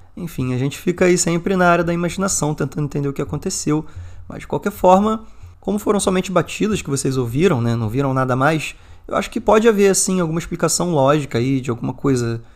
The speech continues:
batendo aí e fazendo esse barulho, né? Até porque foram só batidas, então, a princípio, talvez dê pra explicar aí de alguma forma racional.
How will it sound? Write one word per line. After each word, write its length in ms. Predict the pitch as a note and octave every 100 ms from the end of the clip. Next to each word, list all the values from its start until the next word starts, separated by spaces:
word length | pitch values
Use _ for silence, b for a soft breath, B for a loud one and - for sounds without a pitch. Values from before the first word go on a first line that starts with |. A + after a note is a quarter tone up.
| b -
batendo 440 | - - F3 E3+
aí 400 | C#3+ C#3 F3 F3+ b b b
e 80 | -
fazendo 280 | - G3+ G3+
esse 140 | -
barulho, 400 | B3+ G#3+ C#3+ C#3+
né? 180 | C3 C3+ b b b
Até 160 | - -
porque 180 | - -
foram 180 | A#3+
só 140 | A3 G#3+
batidas, 480 | A#3+ - F#3 F#3 D3
então, 580 | C#3+ - D#3+ E3 C#3 C3+ -
a 100 | -
princípio, 480 | - D3+ - D3 C#3+
talvez 300 | - G#3 G3+
dê 100 | G3+
pra 100 | G3+
explicar 380 | G#3+ B3+ - C#3
aí 200 | C3+ C3+
de 100 | B2+
alguma 260 | B2+ C3 C3
forma 320 | - B2+ C3
racional. 480 | B2+ E3 D#3 -